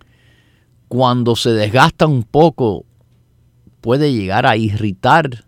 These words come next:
un poco las paredes del estómago. A eso le llamamos la gastritis, que es la inflamación del estómago. Si esa gastritis,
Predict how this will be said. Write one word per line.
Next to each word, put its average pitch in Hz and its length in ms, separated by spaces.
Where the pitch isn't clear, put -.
un 113 200
poco 127 340
las 110 160
paredes 104 680
del 95 180
estómago. 85 640
A 113 140
eso 127 200
le 131 140
llamamos 117 480
la 110 180
gastritis, - 1200
que 101 240
es 131 160
la 113 140
inflamación 104 1120
del 104 240
estómago. - 640
Si 127 320
esa 180 260
gastritis, 127 960